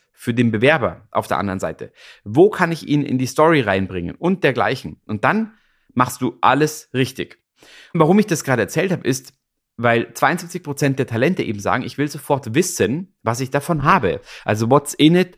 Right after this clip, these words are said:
for me? Und das ist doch total normal mittlerweile, dass ich relativ schnell entscheiden muss, „Okay,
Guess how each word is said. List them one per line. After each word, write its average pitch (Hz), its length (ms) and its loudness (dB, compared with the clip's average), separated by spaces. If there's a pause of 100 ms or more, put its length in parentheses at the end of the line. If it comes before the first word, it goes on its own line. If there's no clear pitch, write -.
(140)
for 156 160 4
me? 180 260 2 (200)
Und 113 160 -2
das 160 80 0
ist - 80 -8
doch - 100 0
total 151 360 -2
normal 135 380 4
mittlerweile, 107 640 0 (280)
dass 123 160 2
ich 127 160 -4
relativ 147 360 2
schnell 131 220 0
entscheiden 127 400 -2
muss, 156 180 -2
„Okay, 139 380 -2